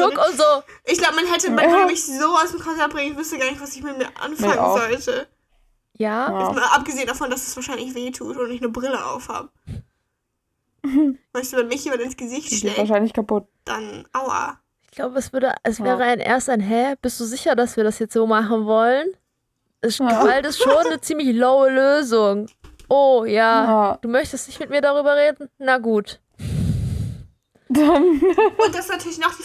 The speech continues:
Speaker 1: Your
Speaker 2: Frage, was,
Speaker 1: choice.
Speaker 2: was hab ich gemacht, dass jemand mich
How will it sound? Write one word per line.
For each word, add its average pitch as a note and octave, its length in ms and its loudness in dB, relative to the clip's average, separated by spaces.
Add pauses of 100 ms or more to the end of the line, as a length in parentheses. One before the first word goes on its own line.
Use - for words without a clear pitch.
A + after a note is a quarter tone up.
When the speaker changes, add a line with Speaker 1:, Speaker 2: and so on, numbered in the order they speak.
Speaker 1:
Your C#4 120 6
Speaker 2:
Frage, D4 60 2
was, C#4+ 60 -8
Speaker 1:
choice. A#3 680 2 (240)
Speaker 2:
was D4+ 200 -8
hab F4 120 0
ich E4+ 100 -8
gemacht, C#4 400 -4
dass C4 140 -14
jemand C4+ 240 -8
mich - 320 -14